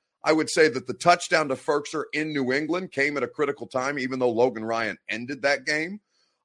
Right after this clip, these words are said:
um, with a pick six. And I would say to you that even though the numbers weren't crazy in Baltimore,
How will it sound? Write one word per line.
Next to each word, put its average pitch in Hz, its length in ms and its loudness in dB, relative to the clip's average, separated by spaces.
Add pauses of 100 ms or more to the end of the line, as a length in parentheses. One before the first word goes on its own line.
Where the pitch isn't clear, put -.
um, 151 280 4
with 160 160 0
a 156 40 -4
pick 175 220 0
six. 185 400 -4
And 151 80 -2
I 151 80 4
would 147 160 0
say 160 200 2
to 156 160 -8
you 151 180 -2
that 123 220 2
even 156 200 0
though 147 120 2
the 131 80 0
numbers 139 360 -2
weren't 127 220 -6
crazy 151 440 2
in 143 180 -4
Baltimore, 107 640 -2